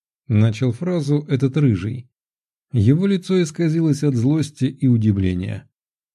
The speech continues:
Судя по всему, он привык, что после его слов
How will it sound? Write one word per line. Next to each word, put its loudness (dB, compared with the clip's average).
Судя 0
по 2
всему, 2
он 4
привык, 4
что -2
после 0
его 2
слов 0